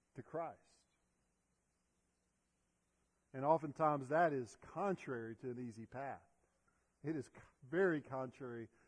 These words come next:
to always getting what you want. Oftentimes Christ says no. He did to Paul.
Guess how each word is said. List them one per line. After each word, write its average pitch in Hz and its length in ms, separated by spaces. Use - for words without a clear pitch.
to 127 60
always 131 380
getting 123 340
what 117 300
you 110 140
want. 127 340
Oftentimes 175 760
Christ 175 500
says 160 400
no. 143 380
He 151 80
did 156 300
to 147 40
Paul. 214 560